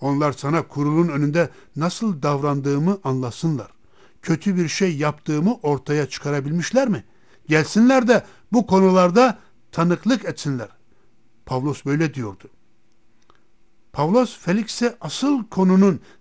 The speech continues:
diriliş konusu olduğunu söyledi. Ölümden diriliş İncil kitabının özüdür.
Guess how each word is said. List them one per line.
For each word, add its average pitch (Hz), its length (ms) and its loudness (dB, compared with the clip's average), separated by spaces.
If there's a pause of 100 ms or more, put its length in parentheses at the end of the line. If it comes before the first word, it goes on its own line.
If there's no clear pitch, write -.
(120)
diriliş 185 460 2
konusu 170 400 -2
olduğunu 147 360 0
söyledi. 117 480 -8 (240)
Ölümden 175 480 4
diriliş 180 460 0 (200)
İncil 175 400 2
kitabının 165 520 -2
özüdür. 151 480 -2